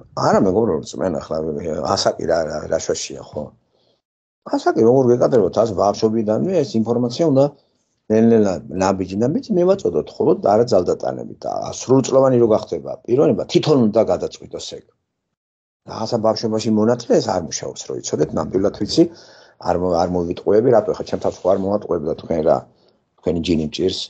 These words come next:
არა, არა, არა, სრულწლოვანი რო გახდება ადამიანი, თვითონ ირჩევს ამას. მანამდე არასრულწლოვანი თუ რაიმე ჩაიდენს, თქვათ, ისე, რა უნდა ჩაიდინოს ბავშვმა და, ან გარდაიცვლება,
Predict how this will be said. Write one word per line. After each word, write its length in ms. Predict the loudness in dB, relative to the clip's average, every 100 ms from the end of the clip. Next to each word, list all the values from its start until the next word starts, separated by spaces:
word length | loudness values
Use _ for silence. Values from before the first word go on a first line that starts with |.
| _ _ -4
არა, 280 | 0 2 0 -8 -4
არა, 160 | 0
არა, 200 | 0 -2 -14
სრულწლოვანი 680 | -4 2 2 4 2 2 -4
რო 100 | -8
გახდება 420 | -10 -10 -12 -4 -2
ადამიანი, 540 | 2 2 2 0 0
თვითონ 320 | -2 0 0
ირჩევს 360 | -2 -2 -4 -4
ამას. 260 | -10 -14 -12
მანამდე 460 | 0 2 4 2 4
არასრულწლოვანი 840 | 4 4 2 -2 -6 -4 -4 -4 -4
თუ 120 | -6 -6 -18 -20 _ _ _
რაიმე 380 | 0 4 6 4
ჩაიდენს, 560 | 2 0 0 2 -2 -8
თქვათ, 320 | -8 -4 -4 -4
ისე, 280 | -8 -4 -6 -4
რა 140 | 0 0
უნდა 160 | 0
ჩაიდინოს 500 | 0 0 0 -2 -6 0
ბავშვმა 360 | 0 2 0
და, 120 | 0 -2 -6 _ -20 -12 -2
ან 200 | 2 2
გარდაიცვლება, 840 | 4 2 4 2 2 -2 -2 -4